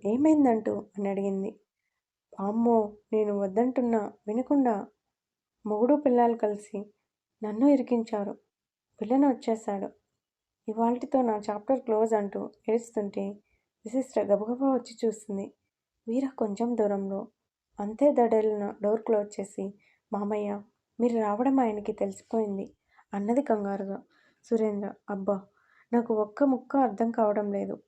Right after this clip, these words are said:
అన్నాడు సీరియస్గా. "వైషు అంటే?" వీర అంటూ వణికిపోయింది. "బిందు, అంతా నీ వల్లే. ఇంకో నెలలో పెళ్ళి." "అయ్యో దేవుడా, ఇప్పుడెలా?" అంటూ పైకి చూసింది. "సురేంద్ర, ఎవరు? రామ్ వచ్చాడా?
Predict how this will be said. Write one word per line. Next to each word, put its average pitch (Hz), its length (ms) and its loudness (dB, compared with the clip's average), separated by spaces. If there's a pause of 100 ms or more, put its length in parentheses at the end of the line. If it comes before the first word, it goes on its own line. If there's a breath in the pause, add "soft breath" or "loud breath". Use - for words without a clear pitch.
అన్నాడు 226 340 -4
సీరియస్గా. 202 640 -4 (460)
"వైషు 233 280 2
అంటే?" 214 480 0 (400)
వీర 277 200 4
అంటూ 214 360 0
వణికిపోయింది. 202 800 -2 (460)
"బిందు, 262 300 4
అంతా 208 400 -2
నీ 302 160 2
వల్లే. 208 420 -2 (240)
ఇంకో 254 320 0
నెలలో 247 380 4
పెళ్ళి." 208 420 -4 (840)
"అయ్యో 202 340 0
దేవుడా, 196 480 -2 (340)
ఇప్పుడెలా?" 220 500 2
అంటూ 208 520 -4 (180)
పైకి 214 400 2
చూసింది. 196 480 -6 (500)
"సురేంద్ర, 269 500 0 (400)
ఎవరు? 240 520 2 (160)
రామ్ 226 260 0
వచ్చాడా? 220 500 0